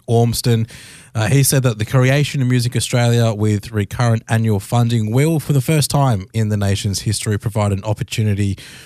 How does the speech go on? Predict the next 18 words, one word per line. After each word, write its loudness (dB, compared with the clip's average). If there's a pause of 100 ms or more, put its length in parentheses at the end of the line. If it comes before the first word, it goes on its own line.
(100)
for 0
a 2
whole 0
of -2
government -2
cross-portfolio 0
strategic -2
and 0
long-term 0
relationship -2
with -2
the -4
breadth -4
of -2
the -4
Australian -2
contemporary -6
music -4